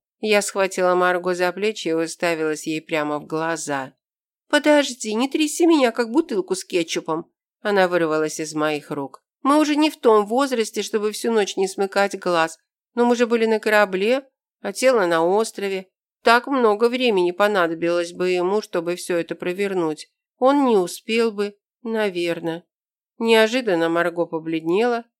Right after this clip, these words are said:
и прошептала: «Неужели я переспала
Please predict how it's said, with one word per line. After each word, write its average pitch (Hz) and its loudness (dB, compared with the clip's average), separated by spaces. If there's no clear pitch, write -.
и 208 -4
прошептала: 147 -6
«Неужели 269 -2
я 277 -2
переспала 240 -6